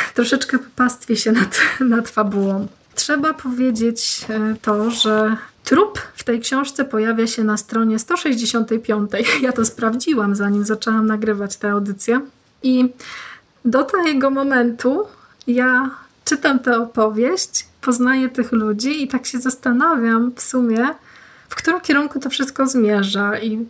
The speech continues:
po co właściwie autorka wprowadza do fabuły tyle rzeczy. Ona rzuca tropy, prowokuje czytelnika też do, e, takiego zastanawiania się, czy to, co czytamy, jest prawdą,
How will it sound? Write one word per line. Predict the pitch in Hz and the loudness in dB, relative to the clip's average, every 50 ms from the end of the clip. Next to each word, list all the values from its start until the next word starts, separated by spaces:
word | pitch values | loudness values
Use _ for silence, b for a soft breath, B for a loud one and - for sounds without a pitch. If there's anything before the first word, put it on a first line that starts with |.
| - _ | -12 _
po | - 349 539 539 | -2 -2 0 0
co | - - 247 226 | 2 2 2 2
właściwie | 220 226 220 220 233 - - - - 254 233 233 233 226 226 226 233 240 | 2 2 0 0 0 -2 -6 -6 -6 -6 -4 0 2 2 2 2 2 2
autorka | 226 214 - - 226 226 - 240 233 | 0 0 0 -2 -4 -2 -2 -4 -4
wprowadza | - - - 214 202 202 214 208 214 214 214 - 214 208 208 214 220 B B B B B B B | -4 -6 -4 -4 -2 0 2 2 2 0 0 -2 -2 0 0 0 -2 B B B B B B B
do | 240 226 214 | 0 0 0
fabuły | - 226 220 220 220 220 220 220 220 220 220 220 220 226 B B B B B B B _ | 2 0 -2 0 2 0 2 2 4 4 4 2 2 -2 B B B B B B B _
tyle | - 254 247 247 233 233 | -2 0 2 2 2 2
rzeczy. | - 233 214 208 202 - - - - - B B B B B B B | 2 2 0 0 0 -2 -6 -8 -8 -12 B B B B B B B
Ona | - 254 247 262 254 247 254 247 247 B B B B _ - | -2 0 2 4 4 4 2 0 -2 B B B B _ -4
rzuca | 240 226 233 262 277 277 - 285 | -2 0 0 0 0 0 -2 -2
tropy, | 277 - - 262 247 220 214 - - - 202 202 214 - b b b b _ - | -2 -2 -2 0 2 2 0 -2 -4 -8 -8 -8 -8 -10 b b b b _ -6
prowokuje | - 220 220 233 233 240 - 302 311 285 247 - | -4 -2 0 0 -2 0 0 2 2 4 2 2
czytelnika | - - 220 - 233 220 226 226 226 233 226 - - 220 220 | 0 -4 -4 0 2 2 4 4 4 2 2 0 -2 -2 -2
też | - 226 220 220 214 - | 0 0 0 0 -2 -4
do, | - - 214 214 214 214 208 202 B B B B B B B B | -2 0 2 2 2 2 0 -2 B B B B B B B B
e, | 208 214 220 214 214 202 B B B B B B B _ | 0 2 2 2 2 0 B B B B B B B _
takiego | - 220 - - 240 226 - 226 220 220 220 220 214 B B B B B - _ | -10 -10 -6 -4 -6 -4 0 0 2 2 2 0 -2 B B B B B -10 _
zastanawiania | 240 202 214 196 - 240 226 233 226 226 285 330 294 247 240 | -6 -4 -4 -4 -2 0 2 2 2 2 0 0 2 0 0
się, | 240 - 233 226 | 0 0 -2 -4
czy | 226 - 226 | -4 -8 -10
to, | - - 240 | -4 -4 -4
co | 233 - - 226 220 214 220 | -4 -2 0 0 0 0 0
czytamy, | 220 - 226 - - 240 226 226 220 214 | -2 -6 -8 -2 0 2 2 4 4 4
jest | 208 202 208 - | 2 0 -2 -4
prawdą, | 214 208 208 220 226 233 285 | -2 0 0 0 0 0 0